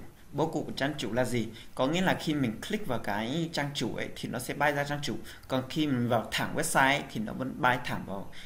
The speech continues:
cái trang chủ đó. Thì mình sẽ hướng dẫn các bạn như sau. Thứ nhất, các bạn vào xem trước cái trang web này.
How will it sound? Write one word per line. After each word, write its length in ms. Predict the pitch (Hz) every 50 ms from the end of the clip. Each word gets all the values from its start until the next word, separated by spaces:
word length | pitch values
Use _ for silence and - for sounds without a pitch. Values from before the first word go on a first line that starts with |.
| - -
cái 80 | 120 117
trang 220 | - 143 139 139
chủ 120 | 135 120 101 98
đó. 180 | 87 - - - - - - - - - - - -
Thì 360 | - - 135 123 113 - - - -
mình 140 | 120 123 123
sẽ 180 | 117 - 127 135
hướng 180 | - 135 135
dẫn 100 | 135 143
các 100 | 139 156
bạn 260 | 156 156 - - - 135
như 80 | 131
sau. 340 | 131 - - 135 131 131 - - - - - - - - - - - - - - -
Thứ 100 | - 131
nhất, 160 | 147 180 185 185
các 80 | 208
bạn 180 | 196 185 - 127
vào 540 | 123 113 110 113 113 113 110 110 110 113 117
xem 280 | - - - 139 135 135
trước 160 | - 190 185 185
cái 100 | 202 190
trang 200 | - 156 151 151
web 160 | 170 202 190
này. 120 | 180 -